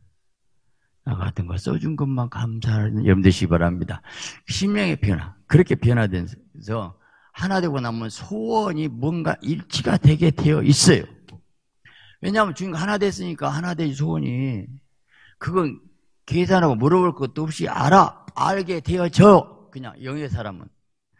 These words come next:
주님 뭘 원할까? 지금 이 순간에 뭘 원할까? 알아. 날마다 하나님,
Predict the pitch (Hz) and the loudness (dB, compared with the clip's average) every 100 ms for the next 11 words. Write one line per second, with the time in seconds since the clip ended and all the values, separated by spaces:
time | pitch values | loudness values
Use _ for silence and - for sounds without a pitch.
0 | - _ - 208 160 226 233 185 180 165 | -20 _ -10 -6 -2 -2 -2 -2 -2 -4
1 | 135 123 - _ - - - 175 170 180 | -6 -8 -10 _ -20 -14 -10 -6 -6 -6
2 | 208 185 139 156 147 147 151 - 120 - | -2 0 0 -2 -2 -4 -4 -6 -12 -14
3 | - 160 _ _ _ _ - - 135 156 | -20 -20 _ _ _ _ -16 -6 -2 -2
4 | 139 - - _ _ _ _ _ _ - | -4 -10 -20 _ _ _ _ _ _ -2
5 | 170 160 - 131 135 101 | 2 2 0 -4 -4 -4